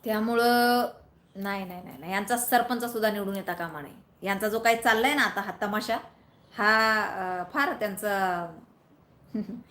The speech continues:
कारण याच्याहून कळतंय बापू, या व्हिडिओच्या माध्यमातनं तुम्हाला मी खरंच खूप खूप आभारी आहे मी तुमची. ज्या पद्धतीने तुम्ही धर्मरक्षणाचं काम, धर्म प्रचाराचं काम चालू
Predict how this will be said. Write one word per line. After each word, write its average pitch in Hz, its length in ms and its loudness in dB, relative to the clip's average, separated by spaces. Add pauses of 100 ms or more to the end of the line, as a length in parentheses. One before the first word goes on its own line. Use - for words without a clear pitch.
(300)
कारण 226 200 2
याच्याहून 254 440 2
कळतंय 240 340 0
बापू, 214 380 -2 (480)
या 208 120 0
व्हिडिओच्या 196 480 0
माध्यमातनं 208 520 -4
तुम्हाला 196 360 -4
मी 196 440 -6 (720)
खरंच 254 300 0 (1400)
खूप - 440 -4
खूप 254 220 -2
आभारी 214 360 4
आहे 196 200 0
मी 185 100 -6
तुमची. 170 400 -14 (1300)
ज्या 262 160 8
पद्धतीने 277 580 0
तुम्ही 269 240 -4
धर्मरक्षणाचं 233 800 -2
काम, 208 280 -4
धर्म 202 220 -6
प्रचाराचं 233 520 0
काम 202 100 -4
चालू 196 220 -4